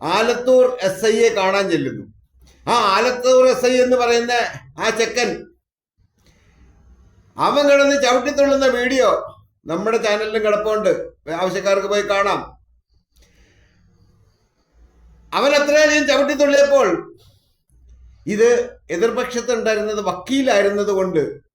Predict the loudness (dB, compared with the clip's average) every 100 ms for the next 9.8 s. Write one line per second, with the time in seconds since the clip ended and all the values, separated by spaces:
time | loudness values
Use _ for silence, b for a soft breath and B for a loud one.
0 | _ _ _ -2 -2 0 0 0 0 0
1 | 0 0 -2 -2 -2 -2 -4 -4 -4 -6
2 | -10 _ _ _ _ _ _ _ _ -4
3 | -2 2 4 4 2 2 2 2 0 2
4 | 2 2 2 2 4 4 2 0 -2 -12
5 | _ _ _ _ _ _ -6 -4 -2 -2
6 | 2 0 0 -2 -2 0 0 0 0 0
7 | 0 0 0 -2 0 -2 -2 -2 -2 -2
8 | -4 -10 -8 -2 -2 0 0 2 2 0
9 | -4 -2 -2 0 0 -2 -4 -14